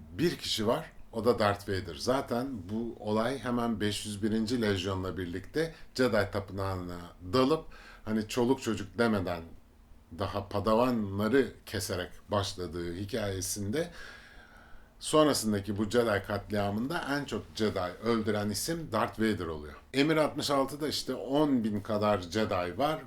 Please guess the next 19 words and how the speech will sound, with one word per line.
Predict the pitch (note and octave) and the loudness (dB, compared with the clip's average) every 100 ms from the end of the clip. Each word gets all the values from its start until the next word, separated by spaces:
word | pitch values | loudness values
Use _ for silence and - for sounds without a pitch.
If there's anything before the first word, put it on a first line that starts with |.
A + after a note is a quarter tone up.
| G#2+ | -2
ve | A2+ A#2 | -2 -4
iki | A2 B2 - | -10 -12 -2
yüz | B2 G#2 | 0 0
kadarı | - F#2 E2 - - - - - F2+ F#2+ F#2+ - - | -4 -4 -4 -10 -16 -18 -20 -8 -4 -2 -4 -14 -4
ancak | G#2 F2+ F2+ | -2 -2 -4
sağ | - G2+ F#2 | -6 -4 -4
kalabiliyor. | - F2+ E2+ D#2+ E2+ G#2+ B2 | -4 -6 -6 -8 -6 -4 -2
Yani | F#2+ F#2+ F2+ F2+ E2 - - - - - - | -4 -6 -10 -12 -16 -18 -20 -20 -20 -20 -20
işte | - F2 | -14 -6
neredeyse, | F#2+ G2+ E2 D#2+ - G#2 G2+ - | -2 -2 -4 -8 -6 -6 -6 -8
işte | - | -12
o | F#2+ G2 | -6 -6
iki | G2 | -2
yüzü | G#2 F2 E2 | -4 -4 -4
de | |
saymazsak | F2 G#2+ G2+ E2 - B2 A2 - | -4 -2 -2 -2 -4 -6 -6 -2
on | A#2+ A2+ | 2 2
bin | G2 F2 | 0 -4
kadar, | G2 F#2+ G2 G2+ | -4 -2 -2 -4